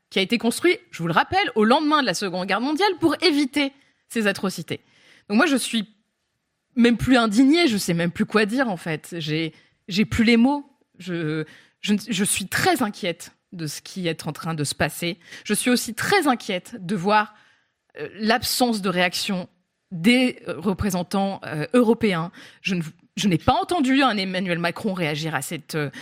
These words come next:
à cette annonce. Enfin, c'est gravissime ce qui est en train de se passer. Et nous n'avons pas aujourd'hui, hélas, la m-, enfin, je veux dire, les dirigeants qui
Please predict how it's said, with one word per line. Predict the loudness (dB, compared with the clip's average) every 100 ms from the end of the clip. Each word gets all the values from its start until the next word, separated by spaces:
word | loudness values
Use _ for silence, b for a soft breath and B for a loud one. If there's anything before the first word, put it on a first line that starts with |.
| B
à | -6
cette | -4 -2
annonce. | -2 -2 -4
Enfin, | -4
c'est | -4
gravissime | -4 0 0 -2 -8 -10 -12
ce | -10
qui |
est |
en | -10
train | -8
de | -6
se | -4
passer. | -4 -2 -4 B B B
Et | 4
nous | 6
n'avons | 6 6 4
pas | 2 2 2 0 0
aujourd'hui, | 2 2 0 -2 -8 -6
hélas, | -2 0 0 -2 -12 -16 _ _ _ _ _ _ _ -20 -20 -20 _ _ _ _ -8
la | 0 4
m-, | 4 4
enfin, | 0 -2 -4 -12
je | -4
veux | 0
dire, | 0 0
les | 0 2
dirigeants | 4 6 6 2 0 -8 -14 _
qui | -10 -6 -6